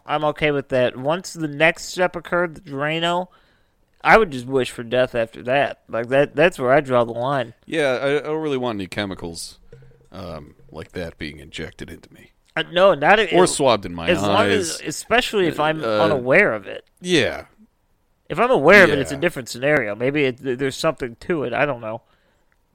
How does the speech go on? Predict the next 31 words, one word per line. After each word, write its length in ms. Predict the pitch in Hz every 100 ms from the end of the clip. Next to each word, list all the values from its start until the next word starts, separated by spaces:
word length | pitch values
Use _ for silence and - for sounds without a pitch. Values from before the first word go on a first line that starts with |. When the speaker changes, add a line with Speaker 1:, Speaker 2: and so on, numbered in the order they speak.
| -
Speaker 1:
But 240 | 156 - _ _ _ _ _
no, 220 | 175 175
no, 160 | 170 160
no, 180 | 147 139
no, 120 | 123
no. 140 | 117
I 100 | 117
don't, 200 | 123 127
I 80 | 117
don't 140 | 127 127
get 120 | 120
down. 240 | - 104 - _
Speaker 2:
No, 100 | 110
yeah. 140 | 90
So 120 | - 135
this 120 | 147
sounds 180 | 170 139
like 80 |
a 60 | 113
terrible 260 | 104 95 85
time. 220 | 80 - _
Um, 460 | - 117 110 104 90 -
but 120 | 127
what 200 | 160 170
put 140 | 185
an 120 | 165 131
end 260 | 175 226
to 100 | 165
all 200 | 107 95
of 80 | 92
it, 140 | 95